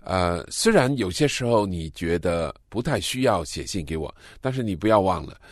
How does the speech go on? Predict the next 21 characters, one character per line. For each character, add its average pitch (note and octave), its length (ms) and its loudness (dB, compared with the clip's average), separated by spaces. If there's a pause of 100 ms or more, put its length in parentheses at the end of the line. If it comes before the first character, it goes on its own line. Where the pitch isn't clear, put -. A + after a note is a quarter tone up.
(220)
你 A2 200 0
的 A#2 180 4
一 A#2 240 -4
个 F#3 100 4
字 G#3 140 0
儿 - 340 0
或 C3 220 0
者 G2+ 140 -2
是 F#2+ 200 -4
一 F2+ 220 -10
句 C3 160 -4
话 F#2 340 -2 (320)
对 G#3 140 2
我 G2 220 2
的 E2 100 -6
影 E2+ 240 -4
响 D2 240 -6
是 C#2+ 140 -8
多 C#2+ 240 -10
大 - 320 -16
的。 - 60 -20